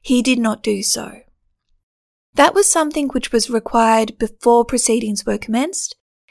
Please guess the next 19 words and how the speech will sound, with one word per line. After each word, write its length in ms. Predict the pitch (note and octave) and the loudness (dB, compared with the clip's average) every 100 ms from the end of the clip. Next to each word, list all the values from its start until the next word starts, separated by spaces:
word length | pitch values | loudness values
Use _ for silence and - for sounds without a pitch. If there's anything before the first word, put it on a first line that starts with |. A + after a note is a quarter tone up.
| _ | _
It 120 | C4+ | 2
has 180 | C4+ C4 | 4 2
got 220 | C#4 C#4 | 0 0
nothing 340 | C4+ C#4+ D#4+ D4+ | -2 -2 -4 -4
to 120 | C#4+ | -2
do 200 | C4 A#3+ | 0 0
with 180 | A#3 A#3 | -2 -2
Miss 240 | A3 - | -2 0
Motley's 460 | A3+ A3 A#3 A3 A3 | -2 -2 -2 -2 -2
application 720 | G#3+ A#3+ - A3+ A3 A#3 A3 - | -4 -8 -6 -4 -2 -4 -6 -6
or 160 | - | -6
claims. 680 | - - G#2 - G3 - - _ _ _ _ _ _ | -6 -6 -6 -8 -12 -14 -14 _ _ _ _ _ _
It 100 | B3 | 0
is 200 | B3 - | 2 0
to 100 | B3 | 0
do 220 | A3+ B3 | 0 0
with 160 | B3+ A#3+ | 0 -2
his 240 | A3+ G#3+ | -4 -4
role, 500 | G#3+ G#3 G3 F#3+ - | -2 -2 0 -4 -10